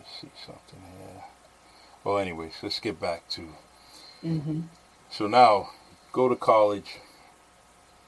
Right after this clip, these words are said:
Speaker 1: um, or you leave the high school.
Speaker 2: Mm-hmm.
Speaker 1: Um, before leaving, did you know what you were gonna do?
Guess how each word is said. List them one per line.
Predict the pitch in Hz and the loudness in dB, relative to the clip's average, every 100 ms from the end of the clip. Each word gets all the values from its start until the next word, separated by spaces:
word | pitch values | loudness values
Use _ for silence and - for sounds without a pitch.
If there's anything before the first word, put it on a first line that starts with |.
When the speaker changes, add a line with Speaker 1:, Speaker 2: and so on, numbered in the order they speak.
| - 98 | -10 -6
Speaker 1:
um, | 92 92 90 92 90 90 85 82 - _ _ _ _ _ _ - | -8 -8 -8 -8 -10 -12 -16 -20 -20 _ _ _ _ _ _ -16
or | 85 | -12
you | 85 | -6
leave | 110 107 | -4 0
the | |
high | 101 95 | 2 0
school. | 87 - 90 78 _ _ _ _ - _ _ _ _ - - | -2 -10 -12 -12 _ _ _ _ -20 _ _ _ _ -16 -10
Speaker 2:
Mm-hmm. | 139 131 151 143 | -10 -12 -14 -8
Speaker 1:
Um, | 92 90 87 87 87 85 76 - _ _ _ _ _ _ _ | -6 -4 -4 -6 -8 -12 -16 -20 _ _ _ _ _ _ _
before | - 95 120 107 | -14 -6 0 2
leaving, | 104 113 104 98 | 2 -2 -2 -6
did | 92 - | -8 -10
you | 95 | -4
know | 110 117 | 2 2
what | 110 | 0
you | 113 | -6
were | 110 | -6
gonna | 107 | -6
do? | 101 104 95 | -4 -6 -6